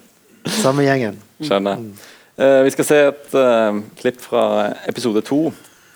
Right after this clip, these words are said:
Speaker 1: Eh, den bare blir sittende.
Speaker 2: Klarer du å
Speaker 1: Eh,
Speaker 2: se?
Speaker 1: ja da.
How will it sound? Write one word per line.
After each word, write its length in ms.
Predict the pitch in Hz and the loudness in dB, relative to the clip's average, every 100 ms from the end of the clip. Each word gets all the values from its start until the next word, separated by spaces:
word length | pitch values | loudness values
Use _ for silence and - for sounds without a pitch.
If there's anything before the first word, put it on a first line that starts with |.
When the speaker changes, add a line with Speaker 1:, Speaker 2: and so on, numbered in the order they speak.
| _ - - - | _ -12 -12 -4
Speaker 1:
Eh, 600 | 107 104 101 98 92 90 90 - - - - - - - - | 0 2 2 0 -2 -6 -12 -16 -20 -20 -20 -20 -20 -14 -6
den 100 | 104 | -2
bare 140 | 101 | -2
blir 120 | 110 | -2
sittende. 420 | 107 101 - 107 - | -6 -6 -6 -6 -4
Speaker 2:
Klarer 200 | - 139 | 0 2
du 140 | 110 107 | 4 2
å 20 | |
Speaker 1:
Eh, 40 | |
Speaker 2:
se? 160 | 104 185 - - - _ _ _ _ _ _ - | 2 0 -4 -20 -20 _ _ _ _ _ _ -6
Speaker 1:
ja 60 | |
da. 120 | 98 | -4